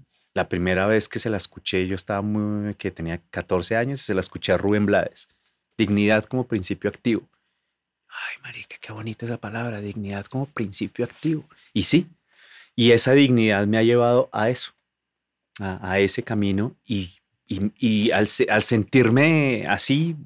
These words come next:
yo estoy feliz. Yo, la verdad, eso no lo cambio. Y, y a veces me pongo, ¿qué pasa si yo entro en el, en el otro juego? Creo que sería muy infeliz, muy infeliz. Y creo que estaría con depresiones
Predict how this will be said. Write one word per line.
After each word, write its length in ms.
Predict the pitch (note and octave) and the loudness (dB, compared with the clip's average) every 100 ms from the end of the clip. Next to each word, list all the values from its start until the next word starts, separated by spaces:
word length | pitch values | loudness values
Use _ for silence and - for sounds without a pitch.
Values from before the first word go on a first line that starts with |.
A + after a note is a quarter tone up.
| _ | _
yo 240 | A#2 G#2+ | 0 2
estoy 400 | G#2 - A#2 G#2+ | 0 -4 -4 -4
feliz. 380 | - G#2 F2 - | -4 -8 -8 -12
Yo, 260 | - F#2+ - - - - - - | -10 -10 -10 -20 -20 -20 -20 0
la 100 | A#2+ | 2
verdad, 240 | A2+ G#2+ | 4 4
eso 180 | A2+ B2+ | 2 2
no 100 | B2 | 4
lo 140 | B2 B2 | 4 4
cambio. 340 | C3+ G2 G2 | 2 2 -2
Y, 260 | G#2 B2+ A2 | -2 -6 -6
y 140 | D#3 C3 | 2 4
a 60 | |
veces 260 | A#2+ A2+ B2+ | 6 4 4
me 140 | C#3+ | 2
pongo, 480 | C#3 A#2+ A2+ A2+ C3 _ _ _ _ - | 4 4 4 2 0 _ _ _ _ -4
¿qué 100 | D3+ | -2
pasa 360 | D3+ E3+ E3 F3 | 2 2 2 2
si 220 | - A2 | 0 0
yo 260 | A2+ A#2+ B2+ | 4 4 4
entro 300 | B2+ - C#3+ | 2 0 0
en 140 | C#3+ | 0
el, 280 | A#2 G#2 G#2 | 0 0 -2
en 100 | G2+ | -2
el 120 | G2 | -2
otro 220 | G2+ - | -2 -4
juego? 340 | A#2 D3+ D3+ D#3+ | 0 2 2 -2
Creo 160 | A2+ - | -4 -4
que 80 | G#2+ | -4
sería 220 | G#2+ G2 | -4 -2
muy 240 | G#2+ A2+ | 0 0
infeliz, 460 | G#2+ G#2 F2 - _ _ _ _ _ _ _ _ | 0 -4 -8 -12 _ _ _ _ _ _ _ _
muy 180 | B2+ C3 | 0 2
infeliz. 420 | A#2 G2 E2+ - _ _ _ _ _ | 2 -2 -6 -14 _ _ _ _ _
Y 80 | G#2 | -10
creo 240 | - G#2 - | -2 -2 0
que 300 | A2 A2 G#2 | 0 0 0
estaría 320 | - F#2+ F2+ | -2 -4 -4
con 140 | G2+ | -4
depresiones 1040 | G2+ G#2+ G2+ E2 G#2+ G#2+ G#2+ G#2 G2+ G2+ | -6 -6 -6 -4 -2 0 -2 -4 -6 -8